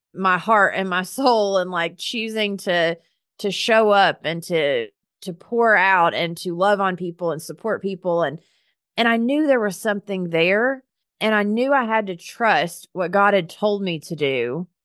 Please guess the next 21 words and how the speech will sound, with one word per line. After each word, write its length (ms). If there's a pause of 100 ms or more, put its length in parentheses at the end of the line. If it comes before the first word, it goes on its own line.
(240)
but 280
there 100
was 140
still 220
a 60
disconnect, 840
right? 180
Like, 160
I 60
wasn't 380
seeing 720
the 160
fruits 400
of 100
my 380 (100)
labor. 580
<laughs> 60 (680)
And 100
I'm 80
like, 180
"Where, 520